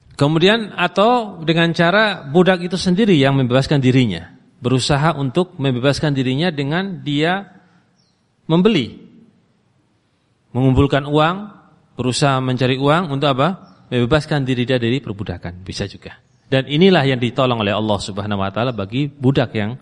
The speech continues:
sedang berusaha untuk membebaskan apa? Dirinya.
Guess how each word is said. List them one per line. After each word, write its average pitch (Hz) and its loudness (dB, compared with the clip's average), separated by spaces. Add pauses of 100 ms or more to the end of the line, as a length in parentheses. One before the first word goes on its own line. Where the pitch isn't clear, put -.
(340)
sedang 110 -2
berusaha 101 -6
untuk 92 -8 (320)
membebaskan 101 -4
apa? 131 -2 (240)
Dirinya. 90 -10